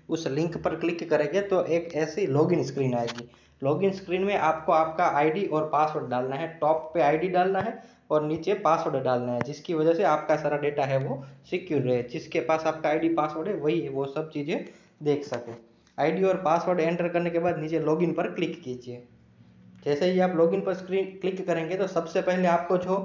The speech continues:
screen आएगी वो होगी task list, मतलब आपने जो पहले task add किए होंगे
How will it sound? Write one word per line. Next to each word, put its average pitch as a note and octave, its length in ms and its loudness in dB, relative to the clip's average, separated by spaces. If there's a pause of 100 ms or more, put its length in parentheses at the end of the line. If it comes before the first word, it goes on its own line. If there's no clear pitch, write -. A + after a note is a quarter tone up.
(420)
screen F#3+ 360 0
आएगी E3 320 4
वो F3 160 4
होगी F3 240 0 (100)
task D#3 400 2
list, A#2+ 240 -8
मतलब D3+ 280 0
आपने E3+ 260 0
जो E3+ 140 0
पहले F3 340 2
task F3 440 2
add F3 380 2
किए F#3 220 0
होंगे C#3+ 260 2